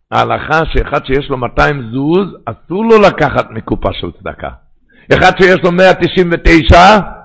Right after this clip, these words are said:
מותר לו לקחת. אחד שיש לו חמישים זוז, אבל זה עובד, עובד זה בבנק, במכולת, זה עובד, אז מותר לו לק-, אז אסור לו לקחת מקופה של צדקה, אפילו שיש לו רק חמישים.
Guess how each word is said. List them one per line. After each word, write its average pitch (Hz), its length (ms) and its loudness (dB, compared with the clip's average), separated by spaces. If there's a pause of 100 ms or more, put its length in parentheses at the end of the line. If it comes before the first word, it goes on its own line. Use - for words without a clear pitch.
(520)
מותר 131 340 0
לו 113 140 -2
לקחת. - 460 -12 (1120)
אחד 165 420 -6
שיש 147 480 -4
לו 127 100 -6
חמישים 127 840 -4
זוז, 80 220 -4 (240)
אבל 87 260 -10
זה 98 60 -6
עובד, 113 360 2 (840)
עובד 101 320 0 (100)
זה 92 60 0
בבנק, 90 580 0
במכולת, 107 600 0
זה 139 80 4
עובד, 180 260 4 (840)
אז 104 100 -8
מותר 98 280 2
לו 101 120 -2
לק-, 87 180 -8 (120)
אז 135 120 4
אסור 214 320 2
לו 160 100 4
לקחת 95 320 -4
מקופה 82 320 -8
של - 140 -8
צדקה, - 260 -14
אפילו 123 260 -4
שיש 110 280 -6
לו 101 120 -10
רק 101 180 -8
חמישים. 92 680 -12